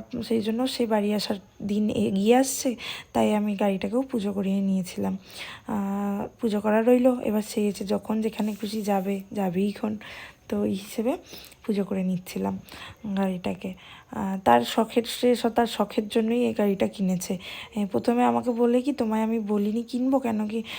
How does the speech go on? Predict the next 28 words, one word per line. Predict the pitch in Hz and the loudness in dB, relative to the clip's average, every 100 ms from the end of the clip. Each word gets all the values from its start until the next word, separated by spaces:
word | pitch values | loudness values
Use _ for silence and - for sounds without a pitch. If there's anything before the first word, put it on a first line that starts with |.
| - - | -14 -6
তুমি | 214 208 | -2 0
যদি | 214 226 226 226 220 | 0 2 2 2 4
রাগারাগি | 202 190 196 208 214 | 2 4 2 2 0
করো, | 208 240 262 | 2 2 2
তুমি, | 254 214 214 - - - - | 0 -2 -2 -6 -14 -16 -2
সেই | 226 220 | 0 2
জন্য | 220 226 | 0 0
তোমায় | 240 240 294 | 0 2 2
বলিনি।" | 208 190 185 185 180 - - - | 2 2 0 -2 -4 -14 -20 -8
তো | 226 214 233 247 | -6 -4 -4 0
তারপর | 285 277 302 | 0 2 0
আমি | 294 277 | 0 0
পরে | 262 247 | 0 2
বললাম | 240 247 247 | 0 0 0
যে, | 254 | -2
"চলো | 247 254 240 - | -2 -2 -4 -6
ঠিক | - 208 | -8 -4
আছে, | 208 - 233 - - - - | -6 -6 -12 -12 -18 -20 -10
আহ, | 226 | -6
তোমার | 220 220 220 | -2 0 2
শখ, | - 226 226 226 - | 2 2 2 0 -8
তোমার | 226 214 | -4 -4
শখও | - 208 - 233 | -2 -4 -2 0
তো, | 247 240 - 240 | 2 0 0 -2
উম, | 208 208 | -2 -2
মানে | 214 208 196 - | -2 -2 -4 -4
পূরণ | 214 208 | -2 0
করবে।" | 214 196 196 | 0 0 -2